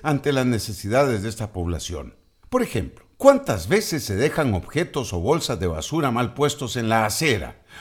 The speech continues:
¿O se estacionan carros en la acera como está tan de moda, sin pensar que puede ser un obstáculo para alguna persona con discapacidad? En este sentido, los medios de comunicación cumplen un papel importante en producir mensajes de concientización,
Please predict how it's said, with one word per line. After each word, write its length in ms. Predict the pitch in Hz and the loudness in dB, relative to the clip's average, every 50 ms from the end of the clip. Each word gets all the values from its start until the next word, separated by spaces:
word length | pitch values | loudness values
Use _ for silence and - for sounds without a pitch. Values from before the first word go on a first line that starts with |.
| - | -6
¿O 120 | - 123 120 | -4 -2 -2
se 140 | - 131 127 | -2 -2 -4
estacionan 540 | 120 - 123 113 - 170 180 175 160 143 | -4 -4 -4 -4 -2 0 2 2 2 2
carros 440 | - - 165 170 165 165 156 - - | 2 2 2 4 4 2 0 -2 -2
en 120 | 151 135 123 | 0 2 2
la 80 | 113 | 2
acera 640 | 104 - - 175 196 185 175 151 120 - - - - | 2 2 2 2 4 6 6 6 4 4 -2 -8 -4
como 240 | - 151 135 127 120 | -2 0 2 2 2
está 400 | - - - - 165 160 - - | 0 0 2 2 2 2 4 2
tan 180 | 135 131 120 | 2 2 4
de 80 | 127 147 | 4 4
moda, 480 | 165 202 220 196 147 90 71 - - - - | 6 8 8 8 6 6 0 -6 -12 -16 -10
sin 220 | - - 165 151 143 | -2 0 0 2 4
pensar 640 | 147 151 151 139 - 226 214 185 131 110 - - - | 4 4 4 4 6 8 10 10 10 6 2 -4 -4
que 100 | 160 151 | -4 -2
puede 280 | - 156 175 170 147 | 0 0 2 2 2
ser 180 | - - 170 160 | 0 2 2 4
un 120 | 151 139 | 4 4
obstáculo 760 | 123 127 - - - - 254 269 - 190 196 175 143 113 - - | 4 2 2 2 2 4 4 4 2 2 4 4 4 2 2 0
para 160 | 156 143 123 | 2 2 4
alguna 320 | 117 120 151 156 147 - | 2 2 2 2 0 0
persona 460 | - 113 92 - - 143 143 131 123 | 0 -2 -4 -2 -2 0 0 0 -2
con 120 | 127 131 131 | -2 -4 -4
discapacidad? 800 | 120 117 - - 135 - 123 107 - 123 113 87 69 60 - - _ _ _ _ _ _ _ _ _ | -4 -4 -6 -6 -8 -6 -8 -8 -6 -6 -6 -6 -6 -8 -12 -18 _ _ _ _ _ _ _ _ _
En 140 | - 92 123 | -6 -4 -2
este 220 | 139 - - 127 | -2 -2 -6 -6
sentido, 560 | - 143 135 123 - 151 143 113 90 69 - - | -4 -2 -2 -2 -2 -2 -2 -2 -2 -4 -8 -10
los 160 | - 73 78 | -12 -6 -2
medios 320 | 87 127 151 156 143 131 117 | 2 2 4 4 4 2 0
de 100 | 117 104 | 0 -2
comunicación 640 | 113 117 113 113 110 107 104 90 - 165 160 - - | -2 0 0 0 0 0 -2 0 0 0 0 0 0
cumplen 440 | - 165 170 160 123 135 131 127 | 0 0 0 2 2 2 2 2
un 100 | 143 147 | 0 0
papel 300 | - 127 113 - 139 156 | 0 0 0 2 0 0
importante 840 | 143 127 98 - 101 87 82 - 170 214 233 214 - - 113 90 - - | 2 0 0 -2 -4 -6 -2 0 2 2 2 2 0 -2 -4 -4 -2 -2
en 120 | 139 127 | -2 -2
producir 460 | 123 127 139 127 117 101 - 160 170 160 | 0 2 2 2 2 2 2 2 2 4
mensajes 580 | 143 117 107 - - 170 180 - - 160 113 | 4 2 2 2 0 0 -2 0 -2 -4 -4
de 100 | 110 85 | -4 -4
concientización, 1120 | - 110 107 92 - 113 107 92 - 87 - 71 65 - - 165 220 233 202 139 92 - | -4 -4 -4 -4 -4 -6 -6 -6 -8 -10 -10 -10 -12 -6 -2 0 0 0 0 -2 -4 -8